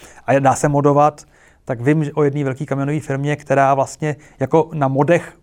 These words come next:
pro naš, náš engine, pro naši hru, si zkoušela nový interiér, jako jestli, jestli je tam dobrý výhled a je-, jestli dobře vidí ty budíky a něco. Takže je tam trochu větší a větší časem přesah do té profesionální sféry,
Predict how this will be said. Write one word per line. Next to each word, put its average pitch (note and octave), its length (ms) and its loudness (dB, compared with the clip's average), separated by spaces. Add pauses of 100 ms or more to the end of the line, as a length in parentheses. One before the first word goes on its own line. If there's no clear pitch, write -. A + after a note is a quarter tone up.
(100)
pro C#3 260 -2
naš, C#3 260 -8
náš D3 200 -4
engine, C#3+ 220 -6
pro C#3+ 100 -6
naši C#3 220 -4
hru, D3 180 0 (280)
si - 120 -6
zkoušela D3 440 2
nový D#3+ 220 4
interiér, D#3+ 420 0
jako A#2+ 220 -4
jestli, B2+ 260 -4
jestli C#3 300 -4 (300)
je C3+ 80 -2
tam D3+ 180 2
dobrý D3 340 0
výhled C#3+ 480 0
a C#3 60 -2
je-, B2+ 280 -6
jestli C3+ 200 -12
dobře C3+ 240 0
vidí C#3 200 -2
ty C#3+ 100 -2
budíky C3 400 -4
a C3+ 40 -4
něco. C3+ 280 -8 (600)
Takže D#3 320 0 (240)
je C#3+ 300 -8
tam F3 160 2
trochu F#3 340 0
větší D#3 340 0
a F3 40 2
větší E3 360 -6 (280)
časem D#3+ 580 -4 (160)
přesah - 460 -6 (420)
do C3+ 120 -2
té E3 140 2
profesionální D3+ 600 -2
sféry, D3 540 2